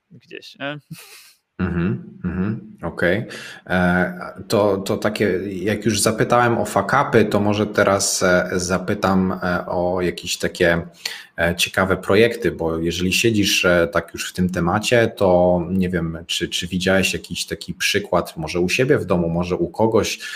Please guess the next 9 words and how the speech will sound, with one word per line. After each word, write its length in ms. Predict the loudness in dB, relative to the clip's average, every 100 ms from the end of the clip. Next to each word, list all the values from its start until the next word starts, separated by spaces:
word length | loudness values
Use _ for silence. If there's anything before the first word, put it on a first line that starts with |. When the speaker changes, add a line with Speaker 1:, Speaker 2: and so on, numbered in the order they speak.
| -10 -2
Speaker 2:
em, 800 | 0 0 0 0 0 0 -2
widziałeś 840 | -6 -4 0 2 2 2 -2 -4 -8
jakąś 340 | -8 -6 -4
taką 520 | -4 -4 -2 0 -2 -4
super, 640 | -2 2 4 4 2 0 -2
e, 240 | -2 -2
implementację, 840 | -2 -4 -2 -2 -2 0 -2 -2 -4
super 360 | -4 -2 -2
automatyzację, 1040 | 0 -2 -2 -4 -4 -4 0 0 0 0